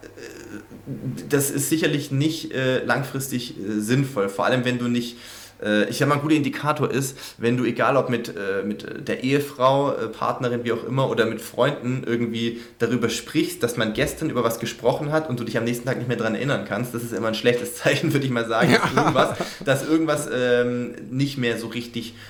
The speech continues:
Speaker 1: funktioniert. Und, ähm, ja, es klingt oft sehr einfach und wir alle, nicht wir alle, aber die, wir, viele von uns haben wahrscheinlich auch eine Möglichkeit, ihren Schlaf zu tracken, ne? Ich hab,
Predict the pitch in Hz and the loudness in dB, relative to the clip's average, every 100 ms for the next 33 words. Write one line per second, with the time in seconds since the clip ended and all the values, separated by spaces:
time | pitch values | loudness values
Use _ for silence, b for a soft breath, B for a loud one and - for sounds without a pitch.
0 | B - - 135 135 - 110 117 131 139 | B -10 0 0 0 -2 0 2 2 0
1 | B B B B - 117 117 113 113 107 | B B B B -4 2 4 4 0 -2
2 | 107 110 110 107 107 104 104 - - - | 0 2 2 2 2 0 -2 -8 -12 -4
3 | 95 107 107 - - - - 107 - 143 | -2 -2 -4 -14 -12 -10 -6 -6 -2 2
4 | 185 - 147 - 127 - 139 160 196 202 | 2 4 0 0 0 2 2 2 -2 -2
5 | - - - 127 113 101 107 151 - 104 | -10 -20 -6 -2 2 2 4 4 4 -2
6 | 104 107 104 104 78 139 120 107 104 104 | -8 -6 -4 -2 2 2 2 2 -2 -6
7 | - 165 170 127 123 135 131 - 120 123 | -6 -2 0 0 -2 0 0 0 -2 0
8 | 123 120 123 131 127 117 117 113 - 113 | -2 0 0 -2 -2 -2 -2 -4 0 0
9 | 123 - - 147 143 117 117 113 | 0 -6 -2 -2 0 -2 -2 -2